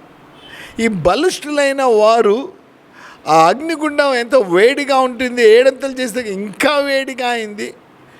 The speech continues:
షడ్రక్, మెషక్, అబేద్నగోలను అగ్నిగుండంలో వేశారే కానీ వేసిన బలిష్ఠులైన వారు అక్కడ కాలిపోయారని లిఖితం చేయబడింది. నేను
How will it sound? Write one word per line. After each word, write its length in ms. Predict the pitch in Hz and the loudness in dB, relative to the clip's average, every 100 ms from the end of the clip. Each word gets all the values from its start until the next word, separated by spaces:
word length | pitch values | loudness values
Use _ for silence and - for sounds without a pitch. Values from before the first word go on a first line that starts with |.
| - - - | -20 -20 -12
షడ్రక్, 460 | - 277 302 320 311 | -2 -2 0 -2 0
మెషక్, 440 | 269 208 277 277 | -2 -2 -4 -4
అబేద్నగోలను 1200 | 190 196 240 262 269 262 247 240 233 208 190 135 - - _ - - - - | -4 0 0 0 -6 0 0 0 -2 0 -2 -2 -10 -20 _ -20 -20 -14 -6
అగ్నిగుండంలో 840 | 180 233 285 285 269 262 254 247 | -6 -2 -2 -2 0 -2 0 0
వేశారే 680 | 208 175 196 - 247 233 220 | 2 2 0 2 0 2 0
కానీ 520 | - 175 175 190 226 - - - - - - | -2 -6 -4 -4 -8 -12 -20 -20 -20 -20 -4
వేసిన 640 | 165 262 302 349 294 277 | 2 2 2 -2 0 0
బలిష్ఠులైన 880 | 220 165 202 285 - 285 262 254 247 | 0 0 0 -2 -8 -2 -2 0 0
వారు 720 | 226 190 202 247 202 190 226 - - - - | 0 2 4 4 4 4 0 -12 -20 -10 -6
అక్కడ 280 | 214 269 | -2 -2
కాలిపోయారని 1400 | 202 - - 214 285 311 311 277 254 254 240 220 208 269 - 156 | -2 -6 -8 -2 -2 -2 2 2 4 2 0 -2 -4 -4 -8 -10
లిఖితం 680 | 143 185 277 339 240 269 262 | -6 -4 -2 -4 -2 -2 -2
చేయబడింది. 640 | - 220 220 214 196 175 | -2 -2 0 -2 -4 -4
నేను 200 | 180 175 | -6 -2